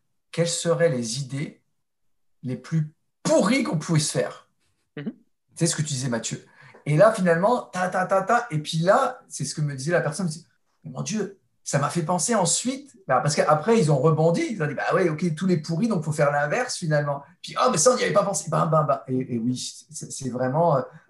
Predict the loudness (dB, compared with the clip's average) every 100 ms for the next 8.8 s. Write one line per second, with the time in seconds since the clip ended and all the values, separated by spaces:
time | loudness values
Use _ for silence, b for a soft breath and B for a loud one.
0 | -14 -8 -2 4 4 4 0 0 -2 -4
1 | -4 -2 0 0 -2 -6 _ _ _ _
2 | _ _ _ b -8 0 2 2 0 2
3 | 0 0 -4 -2 0 0 2 2 2 -2
4 | -2 -2 -2 -4 -6 -2 -4 B B B
5 | -8 -4 -4 -4 -6 -4 -4 -4 -6 -6
6 | -2 0 0 -2 -4 -4 -4 -6 -4 -4
7 | -4 -8 -10 -10 -12 _ _ _ -16 -8
8 | -6 -6 -8 -8 -8 -8 -4 -6